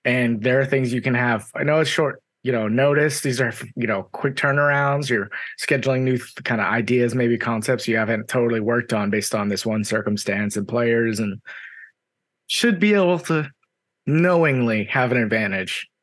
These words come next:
and attack it with execution.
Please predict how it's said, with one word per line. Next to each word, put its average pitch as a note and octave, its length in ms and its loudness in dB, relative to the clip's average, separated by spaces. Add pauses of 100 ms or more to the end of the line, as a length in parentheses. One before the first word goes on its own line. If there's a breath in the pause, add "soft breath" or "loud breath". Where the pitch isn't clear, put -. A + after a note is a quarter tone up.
(240)
and A2+ 100 0
attack A2 380 -2
it - 280 -8 (1000)
with B2+ 180 2
execution. A2+ 720 -4